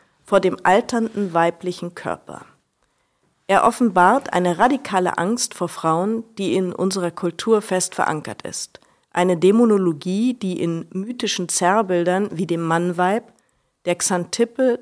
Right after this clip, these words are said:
dem Vamp und der Hexe ihren Ausdruck findet.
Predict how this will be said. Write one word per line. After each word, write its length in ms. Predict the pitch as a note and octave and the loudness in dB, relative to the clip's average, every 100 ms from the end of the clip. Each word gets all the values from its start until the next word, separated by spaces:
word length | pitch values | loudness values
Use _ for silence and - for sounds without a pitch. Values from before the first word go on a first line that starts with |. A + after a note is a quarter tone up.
| _ - | _ -2
dem 300 | F3 E3+ D#3+ | 0 0 2
Vamp 480 | E3 F3 A#3 A#3+ - - | 2 4 2 -2 -10 -6
und 180 | F#3 | -2
der 80 | F#3 | -2
Hexe 540 | F3 F#3+ F#3+ - - - _ | -2 -4 -4 -4 -4 -8 _
ihren 280 | - F3+ F3 | -8 -6 -4
Ausdruck 440 | - D#3+ - D#3 - | -4 -4 -6 -10 -10
findet. 460 | E3 E3 - - | -10 -10 -12 -16